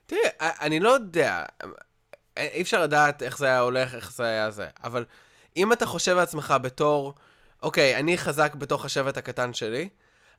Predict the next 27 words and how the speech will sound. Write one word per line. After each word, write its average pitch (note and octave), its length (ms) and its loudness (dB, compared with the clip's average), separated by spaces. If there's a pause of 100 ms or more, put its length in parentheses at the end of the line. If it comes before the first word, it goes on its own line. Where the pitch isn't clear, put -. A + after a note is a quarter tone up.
(120)
אז C3 340 0 (380)
למה, F#3 760 4 (140)
ו-, C#3 160 -12
ושאתה, C#3 600 0
יש D#3 260 0
לך G3 140 -2 (160)
מחשבה B2+ 520 0
די C#3+ 260 2
ברורה C3+ 600 0 (520)
לזה A#2+ 400 -2
שבשלב C#3+ 640 2
הבא C#3+ 300 4
עדיין C3+ 440 0
יישמר B2+ 420 -2
איזון A2+ 600 -4 (500)
בין C3+ 340 0
כל C3 240 2
השבטים A2+ 1160 -2
האלה? F3+ 200 2 (120)
כי - 100 -20
כלומר, B2+ 220 0 (840)
המחשבה C#3 520 4
על G3+ 100 6
ה-nine E3+ 500 2
person F3 200 -2
alliance E3+ 300 2
שיש D#3+ 300 0